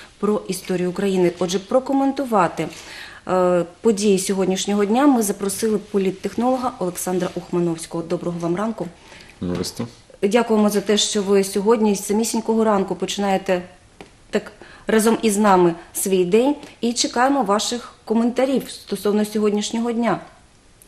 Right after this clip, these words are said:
Speaker 1: Отже, яке значення, яку роль відводить, е, яка роль відводиться йому в історії? Бо одні покладають великі надії і називають його мало не одним із кульмінаційним, якщо не вирішальних,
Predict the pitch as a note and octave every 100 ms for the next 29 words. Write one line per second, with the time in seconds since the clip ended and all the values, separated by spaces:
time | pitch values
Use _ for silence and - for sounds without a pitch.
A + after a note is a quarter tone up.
0 | - G#3+ G#3+ E3+ F3 - - A3 A3 C4
1 | C4 D4 D4 C4 A3 G#3 G#3 B3 B3+ G#3+
2 | - - - G3+ F#3 A3 G#3+ G#3+ - F#3+
3 | F#3+ G3+ A3+ G#3+ G3+ F#3+ G3 A3+ A3 -
4 | G#3 G#3+ G#3+ A3+ - A#3+ G3+ F3+ F3 F3+
5 | F#3 G#3 G#3+ G#3 G3 G3+ G3 G3 G3 F#3+
6 | F#3 F#3 A3 G#3 A3 A#3 G3+ F#3+ F3+ F#3
7 | F3+ F3+ G3 F#3+ F#3+ F#3+ F#3+ - - -
8 | G3+ G#3 - F#3 F#3 A3 - G#3 - -
9 | G3+ G3 F#3+ F#3 F#3 G3+ A#3 B3+ B3 -
10 | - F#3+ - - F#3+ F#3+ F3+ F#3+ F#3+ A#3+
11 | C4